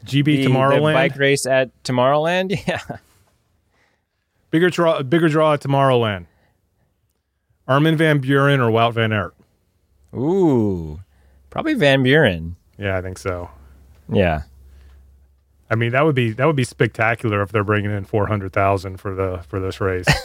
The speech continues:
Speaker 1: <laughs>
Speaker 2: Um, so I don't know. I'll just, I wanna start off and say that I really like this course as opposed to some other races we watched recently. This is just a, a feature-filled course,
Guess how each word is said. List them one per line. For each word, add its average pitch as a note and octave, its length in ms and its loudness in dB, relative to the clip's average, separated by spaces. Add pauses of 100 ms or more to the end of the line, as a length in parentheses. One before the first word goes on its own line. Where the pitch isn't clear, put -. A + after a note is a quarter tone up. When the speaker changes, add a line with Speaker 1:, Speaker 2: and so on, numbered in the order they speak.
(720)
Speaker 1:
<laughs> - 100 -4 (1800)
Speaker 2:
Um, D#3 480 0 (280)
so F#3+ 480 0 (540)
I D#3+ 120 2
don't D#3+ 100 2
know. G#2 240 -2
I'll A#2+ 80 -2
just, C#3+ 280 -6
I C3 120 0
wanna E3 160 2
start B2 200 2
off A2 140 4
and G#2+ 100 -6
say A2+ 120 2
that G#2+ 140 2
I B2+ 520 4 (400)
really A#2 240 2
like A2+ 320 0
this A2+ 220 -4
course B2 500 -2
as G#2+ 160 -4
opposed A#2 500 -2
to A2 500 -2
some G#2 200 -4
other A2 140 0
races C3+ 320 0
we D3+ 80 2
watched D#3 220 4
recently. D#3+ 400 0
This A#2 260 0
is A#2+ 100 -6
just B2 300 0 (560)
a, A#2+ 160 4 (420)
a A#2 60 2
feature-filled C3 1040 2
course, C3+ 440 2